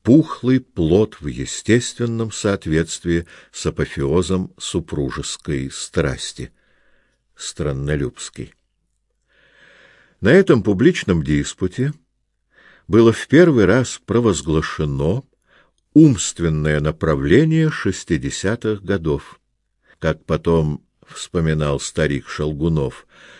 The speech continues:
с обескураживающей простотой отмечая, что Плетнев не был тронут речью молодого ученого,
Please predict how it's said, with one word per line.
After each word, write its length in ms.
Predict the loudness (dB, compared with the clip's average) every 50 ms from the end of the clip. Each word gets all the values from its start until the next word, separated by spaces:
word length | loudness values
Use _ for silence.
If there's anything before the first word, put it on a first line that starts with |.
| -20 _ _
с 160 | -16 -6 -4
обескураживающей 1400 | -4 -2 0 -2 -2 -4 -6 -4 -2 0 2 2 2 0 0 0 -2 -2 0 -2 -2 -2 -4 -8 -8 -6 -6 -6 -6
простотой 800 | -6 -6 -6 -6 -6 -8 -6 -4 -4 -4 -2 -2 -4 -2 -2 -4
отмечая, 720 | -6 -8 -8 -10 -8 -8 -4 -2 0 0 0 0 -2 -6 -10 -18 -20 -20 -20 -20 _ _
что 300 | -14 -8 2 2 2 2
Плетнев 760 | 4 4 4 4 4 4 2 2 4 6 6 6 4 2 -2
не 300 | 0 4 4 6 6 4
был 240 | 4 4 2 2 2
тронут 640 | -2 -2 -2 0 2 2 2 2 0 -2 -4 -4 -4
речью 560 | 0 0 0 0 -2 -4 -8 -6 -4 -4 -4
молодого 560 | -4 -2 -2 -2 -2 -2 -2 -2 -2 -2 -2
ученого, 720 | -2 -4 -4 -6 -6 -6 -4 -4 -4 -6 -6 -8 -8 -10 -14